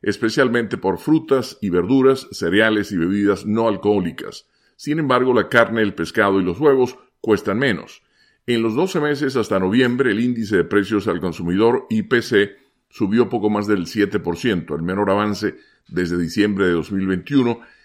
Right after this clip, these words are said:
y siguió a un aumento de siete punto siete por ciento en octubre. El I P C anual alcanzó un máximo de nueve punto uno por ciento en junio, que fue el mayor aumento desde noviembre de mil novecientos ochenta y uno.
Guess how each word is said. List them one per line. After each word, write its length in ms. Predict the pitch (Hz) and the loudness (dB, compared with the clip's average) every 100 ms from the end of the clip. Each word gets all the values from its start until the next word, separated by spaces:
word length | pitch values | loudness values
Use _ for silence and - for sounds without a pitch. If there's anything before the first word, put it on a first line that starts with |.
| _ | _
y 160 | - 123 | -4 -2
siguió 540 | 131 117 120 156 170 | 0 0 2 2 0
a 80 | 101 | 0
un 160 | 110 120 | 0 0
aumento 420 | 117 113 110 110 | 0 0 0 0
de 80 | 95 | 0
siete 320 | - 110 117 | 0 0 -2
punto 260 | 95 95 90 | -4 -6 -2
siete 280 | 104 98 | -2 -2
por 160 | 95 92 | -2 -6
ciento 400 | 90 92 90 - 98 | -4 -6 -4 -4 -4
en 100 | 95 | -4
octubre. 500 | 92 147 101 - - _ _ _ | 0 0 0 -2 -10 _ _ _
El 220 | 98 107 | -2 0
I 60 | 123 | 0
P 180 | 127 | 0
C 260 | 113 120 110 | 0 0 0
anual 560 | 104 123 120 147 185 - - - | 0 2 2 0 -4 -14 -18 -6
alcanzó 420 | 82 87 85 113 | -4 -2 -2 0
un 80 | 107 | 0
máximo 380 | 98 - 95 | -2 -2 -2
de 80 | 92 | 0
nueve 280 | 98 123 120 | 2 2 2
punto 280 | 95 92 92 | 0 -4 0
uno 200 | 107 95 | 0 -2
por 140 | 85 | -4
ciento 400 | 80 104 98 95 - | -4 -4 -4 -4 -2
en 180 | 87 | -4
junio, 440 | 76 151 123 131 - _ _ | 0 0 2 0 -6 _ _
que 140 | - | -8
fue 100 | - | -2
el 80 | 98 | 0
mayor 300 | 95 90 98 | 0 2 2
aumento 560 | 90 101 95 - 95 - _ | 2 0 -2 -4 -6 -6 _
desde 380 | - 82 98 92 | -6 -2 0 0
noviembre 540 | 85 95 127 117 113 98 | 0 2 2 2 0 0
de 120 | 85 | 0
mil 200 | 117 113 | 0 0
novecientos 680 | 98 80 101 90 87 90 - | -2 -2 -4 -4 -4 -6 -4
ochenta 480 | 117 - 80 104 | -6 -4 -4 -2
y 100 | 110 | 0
uno. 320 | 95 80 - | 0 -2 -8